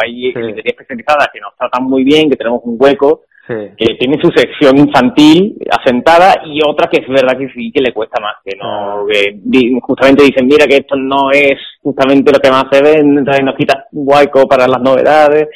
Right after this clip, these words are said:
Speaker 1: Mm, y hay, hay un poquito de todo. Mm, pero bueno,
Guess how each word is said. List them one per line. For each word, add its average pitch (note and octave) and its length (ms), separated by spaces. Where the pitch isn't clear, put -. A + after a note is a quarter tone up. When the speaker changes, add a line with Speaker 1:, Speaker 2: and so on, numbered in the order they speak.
Speaker 1:
Mm, C3+ 520
y C#3+ 60
hay, D3+ 60
hay F3+ 80
un F3 60
poquito G3+ 240
de C3 80
todo. F#2+ 320
Mm, B2+ 500
pero A#2+ 200
bueno, C3+ 220